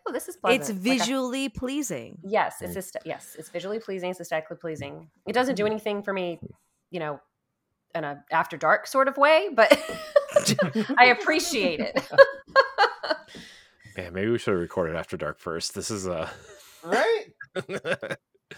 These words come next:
Speaker 1: That's why I'm being very coy with how I phrase things. So
Speaker 3: So,
Speaker 1: I was,
Speaker 3: I
Speaker 1: I was
Speaker 3: don't
Speaker 1: wondering if maybe that was why you liked playing as
Speaker 3: Yeah, I don't really know why I started doing that.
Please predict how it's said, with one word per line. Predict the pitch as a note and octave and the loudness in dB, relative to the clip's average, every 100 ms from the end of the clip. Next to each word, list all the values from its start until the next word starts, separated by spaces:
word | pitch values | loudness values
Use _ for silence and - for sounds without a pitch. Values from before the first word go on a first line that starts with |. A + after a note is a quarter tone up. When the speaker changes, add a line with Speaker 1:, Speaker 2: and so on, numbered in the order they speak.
| - | 0
Speaker 1:
That's | G3 G#3 - | 0 0 -2
why | B3+ | -2
I'm | - B3+ - | -2 -4 -6
being | F#3+ F3+ G#3+ | -6 -6 -6
very | F#3+ E3+ F3 | -6 -6 -8
coy | - - F#4 F3 - | -12 -10 -6 -4 -6
with | E3+ - | -14 -18
how | - F3 | -12 -8
I | F#3 | -8
phrase | - A#3+ - | -8 -12 -12
things. | - - - | -16 -16 -10
So | D3+ D#3+ | -2 0
Speaker 3:
So, | F3+ | 6
Speaker 1:
I | A#3 | 6
was, | B3 | 8
Speaker 3:
I | - | 8
Speaker 1:
I | |
was | C#4+ | 8
Speaker 3:
don't | C4 | 6
Speaker 1:
wondering | C4 A#3+ | 4 2
if | A3 | 0
maybe | G#3 F#3 E3 D#3+ _ | -2 -8 -8 -14 _
that | F3 | -4
was | F3 F3 | -2 2
why | E3+ | 2
you | E3+ F3 | 2 -4
liked | D3 - - _ | -4 -6 -18 _
playing | D3+ D3+ D#3 D#3 | -16 -14 -18 -20
as | _ _ _ _ _ | _ _ _ _ _
Speaker 3:
Yeah, | E3+ D#3+ - | 0 2 2
I | D#3 | 2
don't | C4 C#4 | 2 2
really | A3 E3+ | 4 6
know | A#2+ B2 | 6 6
why | G#2 G2 G#2 | 6 4 2
I | F#2+ | 0
started | - G#2+ G2+ F2+ | 0 2 2 0
doing | G2 G2 | 0 0
that. | F2+ F2 | -4 -8